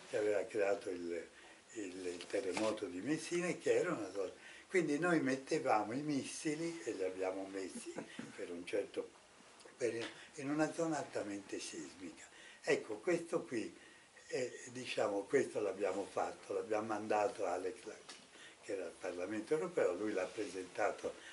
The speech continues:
Parlamento europeo, il Parlamento europeo, prima che venissero messi i missili, questo, ha fatto una richiesta di usare civilmente per un'università,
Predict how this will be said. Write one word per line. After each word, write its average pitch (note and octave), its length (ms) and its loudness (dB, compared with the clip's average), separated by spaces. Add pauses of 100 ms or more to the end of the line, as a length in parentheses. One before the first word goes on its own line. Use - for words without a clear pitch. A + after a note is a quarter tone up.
(180)
Parlamento A#2 560 0
europeo, D#3 320 2
il - 80 2
Parlamento C3 640 2
europeo, D3 420 2 (280)
prima E3+ 360 4
che G#2+ 120 -2
venissero G2+ 540 -2
messi G2+ 380 -4
i F#2 80 -4
missili, G2+ 580 -10 (400)
questo, F2+ 640 -4 (340)
ha B2 100 0
fatto D3 520 4
una G2 180 2
richiesta A#2+ 720 2
di G2+ 160 0
usare F#2+ 600 2 (280)
civilmente A2+ 920 0
per A#2 320 4
un'università, A#2 1300 2